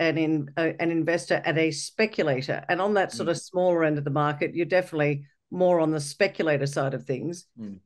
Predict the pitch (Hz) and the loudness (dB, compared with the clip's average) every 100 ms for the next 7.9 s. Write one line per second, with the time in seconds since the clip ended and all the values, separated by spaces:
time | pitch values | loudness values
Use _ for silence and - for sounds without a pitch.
0 | _ - 226 226 262 311 302 240 220 214 | _ 0 2 2 0 2 6 6 6 2
1 | - 208 190 175 170 147 _ _ _ _ | 0 2 4 4 2 -2 _ _ _ _
2 | - - - 214 220 - 202 160 160 165 | -16 -14 2 4 4 0 0 0 2 -2
3 | - 180 165 170 139 - 208 214 _ _ | 0 -2 0 0 -2 -6 -10 -12 _ _
4 | _ _ 196 196 214 214 190 175 165 160 | _ _ 0 2 4 2 2 2 2 0
5 | 165 147 165 - 151 160 165 175 147 143 | -2 -2 -4 -2 -4 0 0 0 -2 -2
6 | 147 139 127 160 - 190 190 220 226 208 | -2 0 -2 -2 0 2 2 2 0 0
7 | 196 180 175 170 170 165 160 165 143 | 2 2 2 4 2 2 2 2 0